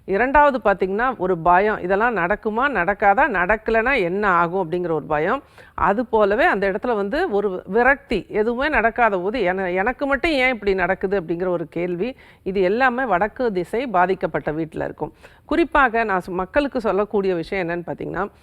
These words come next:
நான் சொல்லக்கூடிய இந்த இருப்பியல் படி நிறைய விஷயங்களை நான் வந்து எல்லாருமே பயன்படுத்தி நல்ல ஆரோக்கியத்தோட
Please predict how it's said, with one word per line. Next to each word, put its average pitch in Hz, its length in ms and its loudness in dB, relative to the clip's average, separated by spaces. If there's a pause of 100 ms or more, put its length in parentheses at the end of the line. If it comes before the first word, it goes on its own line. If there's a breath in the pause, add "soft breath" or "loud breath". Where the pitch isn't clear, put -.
(260 soft breath)
நான் 233 360 2
சொல்லக்கூடிய 220 760 2
இந்த 196 140 0
இருப்பியல் 220 580 -2
படி 202 220 -2
நிறைய 220 540 0
விஷயங்களை 196 580 -2 (180)
நான் 180 200 -4
வந்து 190 180 -6
எல்லாருமே 214 640 0
பயன்படுத்தி 208 680 0
நல்ல 202 300 0
ஆரோக்கியத்தோட 202 840 0